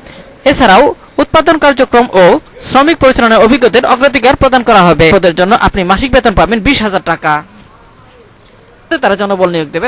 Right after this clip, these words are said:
তা হচ্ছে স্টোর অফিসার ফ্যাক্টরি। এই পদে আবেদন করতে হলে আপনাকে অবশ্যই বাণিজ্যে স্নাতকোত্তর পাস হতে হবে। এছাড়াও হাতের লেখা সুন্দর ও কম্পিউটার চালনায় পারদর্শী হতে হবে। এই পদের জন্য আপনার মাসিক বেতন হবে শিক্ষানবিশকালে আঠারো হাজার টাকা এবং শিক্ষানবিশকাল শেষে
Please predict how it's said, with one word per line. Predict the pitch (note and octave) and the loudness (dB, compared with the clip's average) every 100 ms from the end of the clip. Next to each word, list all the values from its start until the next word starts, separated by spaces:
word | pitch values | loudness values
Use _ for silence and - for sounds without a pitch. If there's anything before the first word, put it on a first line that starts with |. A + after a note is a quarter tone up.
| B3+ | -4
তা | A#3 | -2
হচ্ছে | F#3 - F3+ B3+ A#3 | -2 -4 -4 -4 -4
স্টোর | - D4+ C#4 | 0 2 2
অফিসার | F#3 - G3 - | 0 -2 -2 0
ফ্যাক্টরি। | A3+ - F#3 D#3 - - - - - _ A3+ | -4 -2 -2 -2 -6 -16 -20 -20 -20 _ 0
এই | G#3 | 2
পদে | F#3+ F#3 | 2 2
আবেদন | F#3 F#3 F#3+ | 2 -2 -4
করতে | F3+ G3+ | -2 -2
হলে | A#3+ G#3+ | 0 0
আপনাকে | B3+ A3+ G#3 | 0 0 0
অবশ্যই | F#3+ B3 B3 | 0 -2 0
বাণিজ্যে | G3+ C4+ A#3+ C4 | 0 0 -2 -2
স্নাতকোত্তর | - C#4+ D#4 - D4 F#3 | -2 -4 -2 -4 -2 -2
পাস | A3+ A3 | -2 -2
হতে | B3 G#3+ | -2 0
হবে। | E3+ D#3 D3+ - - - - - - A#3+ | 0 -2 -4 -10 -20 -20 -20 -20 -8 -6
এছাড়াও | A3+ G3+ G#3+ | 0 0 0
হাতের | B3+ - D#4 | -2 -2 -2
লেখা | D4+ D4 | -2 -2
সুন্দর | C4 A#3 A3 | -2 0 0
ও | F3+ C4 | 0 0
কম্পিউটার | C4+ D#4+ D#4+ D4+ | 0 0 -2 0
চালনায় | B3 G3 B3+ | 0 0 0
পারদর্শী | C4 C4 A#3 - C4 A#3+ | 0 0 -4 -6 -4 -4
হতে | - G3+ | -2 -2
হবে। | D#3+ D#3+ - - | 0 -2 -2 -2
এই | D4+ | 0
পদের | E4+ E4+ C4 | 0 -2 0
জন্য | A#3+ G#3 F#3+ | 0 0 -2
আপনার | F3+ G3+ F#3+ | 0 0 0
মাসিক | G#3+ C4 B3+ | -2 -2 -2
বেতন | A3 F#3+ | -2 -2
হবে | F3 C4 - | 0 -2 -2
শিক্ষানবিশকালে | - C4 A#3+ G#3 F3+ F#3 - | -2 -2 -2 -4 -2 -2 -2
আঠারো | G#3+ B3+ C#4 | -2 0 0
হাজার | C#4 C#4 | 0 -2
টাকা | C#4+ C#4 - - | 0 0 -2 -2
এবং | A3+ F#3+ B3+ | 0 0 -2
শিক্ষানবিশকাল | B3+ C4 C#4 C#4 - D4+ - | -4 -2 -2 -4 -4 -4 -2
শেষে | A3 - G#3+ | -6 -4 -4